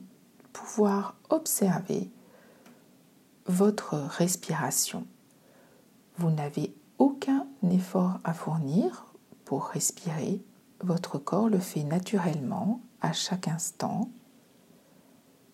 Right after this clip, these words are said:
Vous inspirez, puis vous soufflez.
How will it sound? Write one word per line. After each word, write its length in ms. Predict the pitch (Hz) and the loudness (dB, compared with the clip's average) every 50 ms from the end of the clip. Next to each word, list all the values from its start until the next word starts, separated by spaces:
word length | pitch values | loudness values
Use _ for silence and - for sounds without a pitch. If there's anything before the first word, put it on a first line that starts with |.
| _ - - - | _ -14 -8 -4
Vous 240 | - 160 - - | -4 -4 -2 0
inspirez, 840 | 127 160 185 185 - - - 160 - - - - - 143 180 226 240 - - - _ _ _ _ _ _ - - - _ _ _ _ _ - | 0 2 2 0 0 -2 -6 -8 -6 -6 -8 -6 -6 -4 -6 -6 -6 -10 -16 -20 _ _ _ _ _ _ -20 -20 -20 _ _ _ _ _ -20
puis 300 | - - - 175 208 214 | -10 -2 0 2 4 4
vous 160 | 214 190 185 | 4 2 0
soufflez. 640 | 185 - - - - - - - - - - - | -2 -4 -6 -8 -10 -12 -10 -8 -8 -8 -10 -12